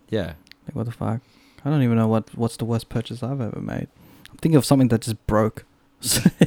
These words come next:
Speaker 2: easy. Uh, I don't know. Let's just move on to the next one.
Speaker 1: Oh, here we go. Here's a good one. Here's
Speaker 2: All right,
Speaker 1: a good
Speaker 2: here,
Speaker 1: one.
Speaker 2: here we go.
Speaker 1: If life were a video game, what would be, what would some of the cheat codes be?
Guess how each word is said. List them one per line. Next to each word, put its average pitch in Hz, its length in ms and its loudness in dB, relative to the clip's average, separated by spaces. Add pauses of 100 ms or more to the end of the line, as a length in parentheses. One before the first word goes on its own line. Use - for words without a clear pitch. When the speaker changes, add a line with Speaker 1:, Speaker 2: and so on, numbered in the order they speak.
Speaker 2:
easy. 135 460 2 (680)
Uh, 127 160 0 (1160)
I 113 120 0
don't 85 120 0
know. 78 140 -4 (560)
Let's - 140 -12
just 123 120 -2
move 113 160 4
on 107 100 2
to 107 100 -4
the 107 60 0
next 104 280 -6
one. 107 160 -4 (680)
Speaker 1:
Oh, 92 180 -2
here 104 160 0
we 104 100 0
go. 80 180 -4
Here's 107 220 0
a 107 40 2
good 82 140 2
one. 82 300 -4
Here's - 40 -2
Speaker 2:
All 107 80 4
right, 98 100 2
Speaker 1:
a - 20 0
good 107 80 2
Speaker 2:
here, 104 80 0
Speaker 1:
one. - 100 0
Speaker 2:
here 107 80 0
we 104 60 -2
go. 87 180 -2 (800)
Speaker 1:
If - 180 2
life 139 380 2
were 120 220 4
a 101 60 4
video 104 340 4
game, 80 480 -4 (760)
what 113 220 2
would 113 180 2
be, 92 460 2 (720)
what 120 280 0
would 110 260 4
some 104 340 2
of 95 140 0
the 87 80 -2
cheat - 300 -2
codes 82 440 -2
be? 80 340 -6